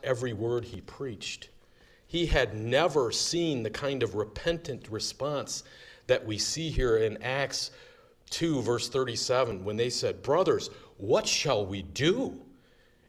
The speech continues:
And then those people repent, and they're baptized, they're forgiven. So the greater miracle the greater works than these that Jesus is talking about back in John fourteen twelve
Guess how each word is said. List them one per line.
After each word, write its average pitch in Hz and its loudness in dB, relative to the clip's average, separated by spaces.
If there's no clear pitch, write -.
And 120 0
then 139 6
those 139 4
people 135 -4
repent, 123 -2
and 120 -2
they're 107 0
baptized, 123 -2
they're 113 -2
forgiven. 107 0
So - -8
the 110 -2
greater 170 8
miracle 139 2
the 110 -2
greater 143 6
works 139 4
than 107 2
these 147 -2
that 104 -6
Jesus 113 -6
is 107 -4
talking 135 -2
about 87 -8
back 120 0
in 101 -4
John 117 0
fourteen 110 -6
twelve 117 -6